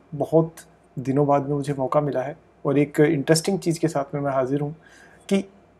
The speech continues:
हम अक्सर दोस्तों ये देखते हैं कि हमारी जो फाइनेंशियल जर्नी है,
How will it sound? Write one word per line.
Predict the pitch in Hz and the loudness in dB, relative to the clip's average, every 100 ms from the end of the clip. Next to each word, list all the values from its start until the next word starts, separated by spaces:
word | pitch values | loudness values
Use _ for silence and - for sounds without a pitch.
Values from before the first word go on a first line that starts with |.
| - - | -14 0
हम | 190 247 - | 2 2 -6
अक्सर | - - 233 202 | -10 -2 0 2
दोस्तों | 160 - 190 | 0 0 -2
ये | |
देखते | 170 135 - 160 | -2 -2 0 -2
हैं | 143 - _ _ - - | -2 -10 _ _ -20 -8
कि | 196 170 | -2 -2
हमारी | 139 139 143 165 | 0 0 4 4
जो | 185 | 2
फाइनेंशियल | 185 139 139 147 185 170 | 0 -2 0 2 0 0
जर्नी | 139 131 143 | -2 -2 -8
है, | 123 | -10